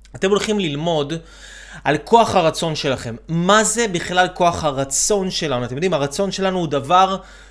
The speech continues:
רוחני, הוא לא דבר, אה, גשמי. אי אפשר לראות רצון, אי אפשר להרגיש רצון. אבל אנשים אומרים שהם רוצים דברים והם עדיין לא משיגים את הדברים שהם רוצים, ואני רוצה ללמד אתכם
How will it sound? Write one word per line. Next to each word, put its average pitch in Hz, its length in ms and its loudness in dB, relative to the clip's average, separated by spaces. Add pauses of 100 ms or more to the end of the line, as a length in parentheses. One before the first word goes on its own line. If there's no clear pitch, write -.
(120)
רוחני, 180 680 4
הוא 127 220 -6
לא 180 100 2
דבר, 214 480 4
אה, 190 200 4
גשמי. 180 460 0
אי 156 120 -4
אפשר 202 280 -2
לראות 180 680 -2
רצון, 156 600 0
אי 147 120 -6
אפשר 180 280 -4
להרגיש 151 680 -4
רצון. 139 500 -6 (640)
אבל 135 100 2
אנשים 160 280 -2
אומרים 233 240 2
שהם 226 240 0
רוצים 185 520 0
דברים 151 380 0
והם 151 120 -4
עדיין 185 240 0
לא 190 80 0
משיגים 202 600 -2
את 214 100 -8
הדברים 151 360 -6
שהם 165 220 -4
רוצים, 139 400 -4
ואני 147 240 0
רוצה 233 240 -2
ללמד 214 280 4
אתכם 143 380 -4